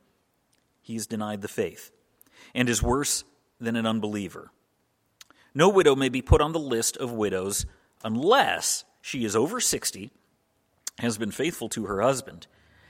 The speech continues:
and is well known for her good deeds, such as bringing up children, showing hospitality, washing the feet of the saints, helping those in trouble, and devoting herself to all kinds of good deeds.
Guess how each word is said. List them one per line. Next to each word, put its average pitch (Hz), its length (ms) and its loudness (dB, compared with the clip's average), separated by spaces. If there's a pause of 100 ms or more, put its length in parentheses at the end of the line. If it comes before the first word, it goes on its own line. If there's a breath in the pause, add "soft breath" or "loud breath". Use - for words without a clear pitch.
(280 soft breath)
and 123 180 2
is 113 100 -2
well 131 260 4
known 147 260 0
for 131 220 -2
her 123 160 -8
good 110 340 -6
deeds, 92 320 -6
such 120 240 0
as 110 320 0 (360 soft breath)
bringing 98 360 -2
up - 100 -18
children, 160 600 0 (260 soft breath)
showing - 380 -16
hospitality, 135 840 -2 (260 loud breath)
washing 185 400 2
the 165 60 -4
feet 175 220 -6
of 139 80 -8
the 131 60 -6
saints, - 540 -4 (360 soft breath)
helping 151 360 0
those 135 300 0
in 107 120 -4
trouble, 143 500 -2 (480 soft breath)
and 110 280 -4
devoting 131 420 -2
herself 107 540 -4
to - 160 -8
all 117 160 0
kinds 113 500 -10
of 90 140 -16
good 98 180 -8
deeds. - 340 -12